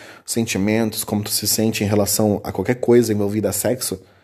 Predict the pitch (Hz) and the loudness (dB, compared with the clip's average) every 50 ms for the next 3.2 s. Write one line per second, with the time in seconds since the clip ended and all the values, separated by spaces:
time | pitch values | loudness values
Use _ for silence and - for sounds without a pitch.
0 | _ _ _ _ _ _ _ _ - - 202 220 - - 156 156 147 147 - - | _ _ _ _ _ _ _ _ 2 4 4 4 4 2 2 2 2 2 2 2
1 | 139 135 127 123 - - - 120 113 127 147 127 110 - 113 - - - 110 104 | 2 2 0 -2 -6 -4 0 2 2 4 2 0 0 -2 -4 -2 2 2 2 2
2 | - 120 113 - - 110 110 104 101 98 107 123 123 120 127 170 214 220 208 - | 2 0 -4 -4 0 0 0 2 4 4 4 4 4 4 4 4 2 0 0 0
3 | 117 95 90 | -2 -4 -4